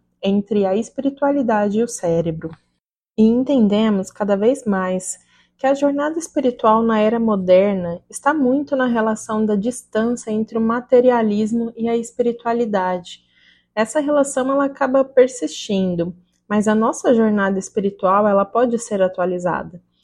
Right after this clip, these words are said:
A iluminação, ela pode ser vista como um estado máximo de realização. Imagine uma vida com menos dificuldades, onde os desejos se concretizam com facilidade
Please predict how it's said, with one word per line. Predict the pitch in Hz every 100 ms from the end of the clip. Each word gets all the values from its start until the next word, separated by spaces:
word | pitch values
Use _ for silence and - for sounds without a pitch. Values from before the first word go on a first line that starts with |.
| _ _ -
A | 196
iluminação, | 220 254 254 233 202 - 214 233
ela | 208
pode | 196 214 214
ser | - 233 208
vista | 185 208 220 196
como | - 214
um | 214
estado | 220 - 214 208 240
máximo | 254 220 220 233 247 - 254 247
de | 233
realização. | 220 226 220 214 214 - - 175 _ _ _ _ _ _
Imagine | 233 247 247 302 381
uma | 330 254
vida | 196 226 226
com | 240 226
menos | 226 233 277 247
dificuldades, | 254 247 240 208 165 165 - - _ _
onde | 202 220
os | 254
desejos | 226 254 220 214 233 240 247
se | -
concretizam | 240 226 226 220 220 - 214 214 214
com | 214 214
facilidade | 208 - 208 220 196 185 185 185